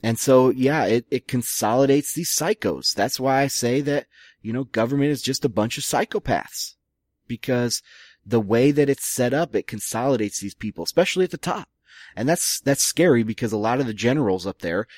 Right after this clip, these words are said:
even though some people will praise these generals to high heaven and stuff, they are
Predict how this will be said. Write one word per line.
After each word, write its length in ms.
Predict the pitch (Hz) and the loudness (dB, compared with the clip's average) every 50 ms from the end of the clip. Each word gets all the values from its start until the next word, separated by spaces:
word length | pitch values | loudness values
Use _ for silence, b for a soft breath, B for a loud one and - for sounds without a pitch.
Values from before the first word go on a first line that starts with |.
| B B | B B
even 240 | - 127 139 156 156 | -2 0 2 4 4
though 100 | 147 123 | 2 2
some 240 | - - 143 147 | 2 2 0 0
people 320 | 151 - 165 143 127 135 120 | 2 0 -2 0 2 2 2
will 300 | 117 113 110 104 95 b b b b _ - | 2 2 2 0 0 b b b b _ -6
praise 400 | - - 131 127 131 131 117 104 | 0 2 4 4 4 4 2 2
these 220 | 117 117 107 92 | -2 -4 -4 -4
generals 480 | 90 110 117 117 120 120 113 107 98 - | -2 0 0 2 2 2 2 0 -2 -4
to 80 | - 98 | -6 -6
high 260 | - - 127 123 117 | -4 -2 -2 -2 -2
heaven 400 | 98 87 131 147 107 98 87 82 | 0 0 0 0 0 0 -4 -4
and 140 | 82 80 - | -6 -8 -10
stuff, 360 | - - - 80 78 - B B B B B B - | -10 -8 -6 -6 -6 -8 B B B B B B 0
they 180 | 127 135 170 - | 4 4 4 4
are 400 | - - 127 131 143 139 131 | 4 2 0 0 0 0 -2